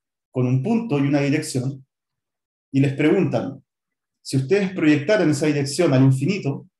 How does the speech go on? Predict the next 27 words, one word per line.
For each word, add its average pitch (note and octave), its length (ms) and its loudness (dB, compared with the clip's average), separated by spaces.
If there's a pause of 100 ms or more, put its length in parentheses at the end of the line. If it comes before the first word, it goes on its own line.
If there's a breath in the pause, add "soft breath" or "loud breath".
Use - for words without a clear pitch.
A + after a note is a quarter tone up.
(1000)
¿con C#3+ 180 0
qué A3 100 0
objetos A3+ 440 0
colisiona? C#3+ 520 -2 (1120)
Y C3+ 120 0
tienen E3 260 4
un D3+ 80 4
listado G#3 380 2
de - 60 0
objetos B2+ 400 -4 (100)
con C3 160 0
coordenadas D3 460 2
X C#3+ 100 -6
y C#3+ 140 -2
Z. B2+ 360 -8 (1200)
¿Cuál F#3+ 180 0
sería G3+ 220 0
el F#3 80 -2
primer E3 220 0
algoritmo G3+ 460 -2
que F3 80 -4
se F3+ 120 -4
les E3+ 120 -4
vendría D#3+ 300 -2
a - 20 -4
la A#2+ 180 0
mente? C3+ 180 -12